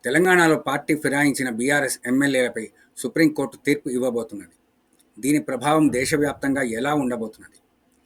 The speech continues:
ఫిరాయింపు నిరోధక చట్టం మనుగడ ఏమిటన్న దానిపై ఆర్టీఐఏ మాజీ కమిషనర్, సీనియర్ జర్నలిస్ట్ బుద్ధామురళి అందిస్తున్న ప్రసంగ వ్యాసం మీకోసం. తెలంగాణ శాసనసభ్యులు పార్టీ మారిన వ్యవహారంపై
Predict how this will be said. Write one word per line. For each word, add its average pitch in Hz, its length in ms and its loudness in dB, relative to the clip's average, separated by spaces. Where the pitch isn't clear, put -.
ఫిరాయింపు 143 400 0
నిరోధక 139 460 -2
చట్టం 131 460 -2
మనుగడ 123 380 -4
ఏమిటన్న 131 440 0
దానిపై 113 440 -8
ఆర్టీఐఏ 143 480 2
మాజీ 120 340 -4
కమిషనర్, 120 440 -8
సీనియర్ 147 420 2
జర్నలిస్ట్ 123 500 -4
బుద్ధామురళి 131 560 -2
అందిస్తున్న 120 640 -6
ప్రసంగ 156 380 2
వ్యాసం 120 460 -2
మీకోసం. - 400 -8
తెలంగాణ 151 440 2
శాసనసభ్యులు 135 680 -2
పార్టీ 139 360 -4
మారిన 131 300 0
వ్యవహారంపై 131 680 -2